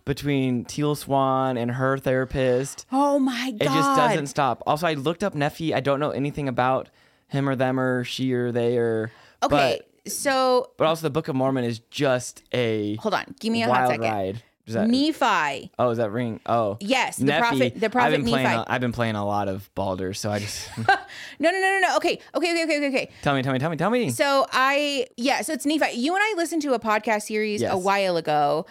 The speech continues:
Speaker 2: um, about the history of the Mormon Church.
Speaker 1: And about the Book of Mormon.
Speaker 2: Yes,
Speaker 1: Yes.
Speaker 2: yeah. Well, and, like, the whole Joseph Smith thing, which is, like, a little bit suspicious. I,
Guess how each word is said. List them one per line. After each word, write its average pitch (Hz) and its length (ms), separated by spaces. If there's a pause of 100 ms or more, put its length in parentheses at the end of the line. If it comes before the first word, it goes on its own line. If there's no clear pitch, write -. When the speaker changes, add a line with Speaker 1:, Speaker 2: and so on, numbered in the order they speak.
(320)
Speaker 2:
um, 196 420
about 214 440
the 240 80
history 220 300
of 196 80
the 190 40
Mormon 165 280
Church. - 500
Speaker 1:
And 131 180
about 117 240
the 120 60
Book 117 160
of 104 80
Mormon. 113 480
Speaker 2:
Yes, 180 460
Speaker 1:
Yes. 160 120
Speaker 2:
yeah. 180 200
Well, 226 180
and, 226 80
like, 220 140
the 196 80
whole 247 160
Joseph 269 360
Smith 214 340
thing, 214 280 (200)
which 226 180
is, 240 120
like, 226 140
a 196 60
little 247 240
bit 294 180
suspicious. 202 880 (160)
I, 196 220